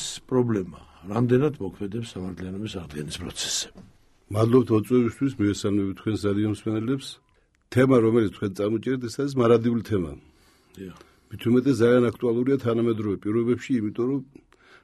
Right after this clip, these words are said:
Speaker 2: ალბათ ადამიანის ცხოვრება დღეს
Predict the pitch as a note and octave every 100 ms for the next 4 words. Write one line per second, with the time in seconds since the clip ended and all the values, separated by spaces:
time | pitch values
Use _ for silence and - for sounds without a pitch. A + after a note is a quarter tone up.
0 | - G2 B2 A#2 G2+ A2 A#2+ A#2 G#2+ -
1 | A2 A#2 G2 D#2+ - - _ _ _ _
2 | - A2+ G2